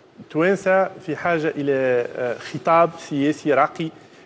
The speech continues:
اللي يعطيهم المعطيات الصحيحه، سواء في المجال الاقتصادي ولا حتى في السياسي، لانه نحكيو على ناس اليوم قاعده تغالط في التوانسه في المجال السياسي وتعطي فيهم في حاجات كاني معلومات وهي في الحقيقه مغالطه. نشوفوا في تلفز ومؤسسات اعلاميه كبيره منخرطه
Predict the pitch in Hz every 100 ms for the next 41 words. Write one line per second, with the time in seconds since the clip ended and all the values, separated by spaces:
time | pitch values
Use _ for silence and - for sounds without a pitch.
0 | - - 127 127 - 202 170 139 135 123
1 | 131 131 127 - 233 294 277 190 196 185
2 | 180 208 208 190 180 190 262 294 269 269
3 | - - 294 - 139 147 151 - 220 170
4 | 156 208 190 151 196 190 180 156 151 180
5 | 202 143 - - - - 160 135 180 220
6 | 180 175 160 147 175 135 - 139 190 262
7 | 247 226 175 214 180 - 139 160 294 -
8 | - - - 185 202 190 175 165 139 135
9 | 185 180 165 185 - 160 - 160 139 123
10 | 147 170 185 185 160 - 151 151 175 156
11 | 147 147 151 - 147 135 139 123 170 135
12 | - 127 190 156 131 - 202 -